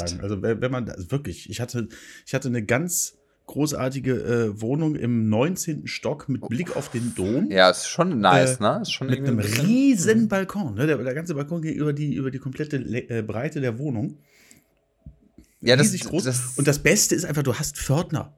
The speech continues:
Speaker 1: Du hast, du hast einen, einen
Speaker 2: geil, ein
Speaker 1: Pfortendienst.
Speaker 2: Concierge. Wie
Speaker 1: Ja,
Speaker 2: geil
Speaker 1: du
Speaker 2: ist
Speaker 1: hast
Speaker 2: das
Speaker 1: einfach
Speaker 2: denn?
Speaker 1: jemanden, der dich anruft und sagt, "Herr Müller, erwarten Sie Besuch."
Speaker 2: Boah,
Speaker 1: Und wenn
Speaker 2: ist
Speaker 1: du dann
Speaker 2: das
Speaker 1: sagst,
Speaker 2: geil.
Speaker 1: "Nein", dann werden die nicht reingelassen.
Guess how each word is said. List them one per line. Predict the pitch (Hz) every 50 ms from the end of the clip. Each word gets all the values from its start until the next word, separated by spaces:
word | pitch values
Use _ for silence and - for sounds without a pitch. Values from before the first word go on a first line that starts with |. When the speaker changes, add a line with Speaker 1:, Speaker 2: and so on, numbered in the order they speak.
| _ _ -
Speaker 1:
Du | - 120
hast, | 139 143 - -
du | 131 -
hast | - - 123
einen, | - 127 120 120 - - -
einen | 123 -
Speaker 2:
geil, | - - -
ein | - 123 165 156 117 110
Speaker 1:
Pfortendienst. | 127 107 101 110 107 -
Speaker 2:
Concierge. | 117 117 131 170 175 117 95 98 104 - - - _ _ _ _ _ _ _ _ -
Wie | -
Speaker 1:
Ja, | 135 175
Speaker 2:
geil | 208 170 -
Speaker 1:
du | 120
Speaker 2:
ist | 131
Speaker 1:
hast | 160 151
Speaker 2:
das | - 156
Speaker 1:
einfach | 143 156
Speaker 2:
denn? | 139 143
Speaker 1:
jemanden, | 147 147 143 143
der | 139 131
dich | 131 - 160
anruft | 147 147 160 156 160
und | 151
sagt, | 147 151 147 147 - - - -
"Herr | - 123 117
Müller, | 135 156 170 175 175
erwarten | 143 143 123 139 151 156 165 147
Sie | 135 131
Besuch." | 120 120 117 147 240 233 156 -
Speaker 2:
Boah, | 101 95
Speaker 1:
Und | 90 110
wenn | 127 123
Speaker 2:
ist |
Speaker 1:
du | 123
dann | 123 127 117
Speaker 2:
das |
Speaker 1:
sagst, | 90 80 80 80 80
Speaker 2:
geil. | 85
Speaker 1:
"Nein", | 120 143 170 175 135 110 127 175 175
dann | - 131 127 131 127 127
werden | 143 147 147
die | 151 147
nicht | 147 147 143
reingelassen. | 151 151 175 185 175 151 113 104 - - - - -